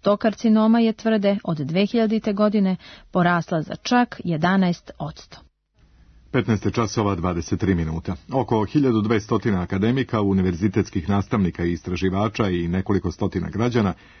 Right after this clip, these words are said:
Speaker 2: potpisalo je peticiju za hitno stavljanje van snage Zakona o obrazovanju koji je nedavno usvojen. Peticija je prosleđena predsjednicima vlade, Skupštini Republike, pripremila Milka Babić.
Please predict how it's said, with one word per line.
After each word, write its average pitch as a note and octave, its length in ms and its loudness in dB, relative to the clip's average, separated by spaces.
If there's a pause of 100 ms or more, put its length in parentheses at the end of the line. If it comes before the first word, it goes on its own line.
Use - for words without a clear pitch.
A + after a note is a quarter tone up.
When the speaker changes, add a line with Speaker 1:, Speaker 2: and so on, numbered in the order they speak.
(100)
Speaker 2:
potpisalo D3 480 2
je A2 60 4
peticiju A#2+ 540 2
za F2+ 140 0
hitno - 340 -2
stavljanje G2+ 440 0
van G#2+ 180 0
snage G#2+ 380 0
Zakona F#2 420 0
o G2+ 40 2
obrazovanju F#2+ 640 0
koji F#2+ 200 0
je F2 60 -2
nedavno E2 360 -6
usvojen. E2+ 380 -8 (360)
Peticija G#2 440 2
je F2 80 -2
prosleđena F2 680 -2
predsjednicima F2 640 -2
vlade, A2+ 380 -2
Skupštini F2+ 520 -4
Republike, G2+ 480 -2 (260)
pripremila G#2 600 2
Milka F2 320 -6
Babić. D#2 420 -10